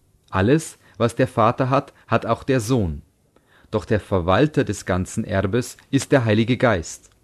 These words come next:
Und der Heilige Geist offenbart uns unser Erbe, das das ganze Erbe des Vaters und des Sohnes ist. Doch ohne den Heiligen Geist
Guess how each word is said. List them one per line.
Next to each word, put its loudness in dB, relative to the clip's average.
Und -2
der 4
Heilige 2
Geist 2
offenbart 0
uns 0
unser 0
Erbe, 0
das 0
das -2
ganze 2
Erbe 0
des -6
Vaters 0
und -4
des -4
Sohnes 2
ist. -12
Doch -2
ohne 4
den 0
Heiligen 0
Geist -2